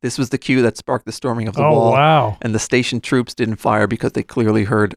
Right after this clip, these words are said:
Speaker 1: their leader say that the changes would be in effect immediately.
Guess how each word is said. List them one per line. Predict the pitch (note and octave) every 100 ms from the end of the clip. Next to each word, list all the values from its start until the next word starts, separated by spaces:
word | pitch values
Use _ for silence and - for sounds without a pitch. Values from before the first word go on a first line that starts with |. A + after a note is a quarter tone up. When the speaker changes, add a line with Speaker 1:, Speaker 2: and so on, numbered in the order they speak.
| -
Speaker 1:
their | A#2
leader | G#2+ A2 A2
say | - - - - _ _
that | - -
the |
changes | - A2+ A2 -
would | A#2+ G#2+
be | A#2
in | G#2+
effect | - - -
immediately. | - - -